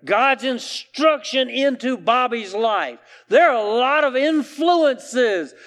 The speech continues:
There are a lot of voices out there that, that try to distract me from hearing and certainly obeying God's instruction in my life.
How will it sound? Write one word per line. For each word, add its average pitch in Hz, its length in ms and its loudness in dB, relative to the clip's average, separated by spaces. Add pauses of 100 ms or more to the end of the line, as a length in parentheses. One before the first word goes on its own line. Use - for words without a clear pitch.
(100)
There 233 120 2
are 254 60 2
a 233 60 0
lot 285 200 2
of 214 220 -4
voices 285 560 2
out 240 300 0
there 240 260 0 (240)
that, 226 240 0 (140)
that 247 180 2
try 262 160 0
to 247 100 -4
distract 294 720 -2
me 269 160 -2
from 240 240 -6 (220)
hearing 294 880 2 (1040)
and 240 180 -2
certainly 311 640 0 (180)
obeying 262 1080 2
God's 220 340 -2
instruction 247 800 -6
in 247 100 -4
my 262 160 -2
life. 311 540 -2